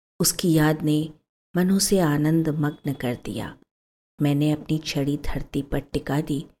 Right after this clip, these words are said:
और सिगरेट सुलगाई। नवाब की बेटी बताती जा रही थी, केशरलाल परम हिंदू थे।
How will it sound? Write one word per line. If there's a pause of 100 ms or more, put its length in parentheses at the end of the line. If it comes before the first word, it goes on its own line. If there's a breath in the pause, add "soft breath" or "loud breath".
(360)
और
सिगरेट
सुलगाई। (720)
नवाब
की
बेटी
बताती
जा
रही
थी, (840)
केशरलाल
परम
हिंदू (100)
थे।